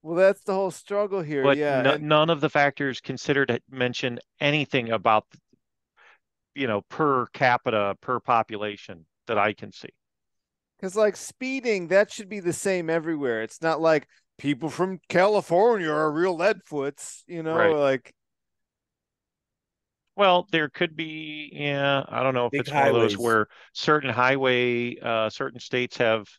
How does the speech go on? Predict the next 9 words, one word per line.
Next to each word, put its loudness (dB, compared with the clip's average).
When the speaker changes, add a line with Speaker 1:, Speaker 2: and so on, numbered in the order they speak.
Speaker 2:
a -8
lot 2
higher, 0
um, -6
speed -2
limits -2
on 0
their -2
highways. -2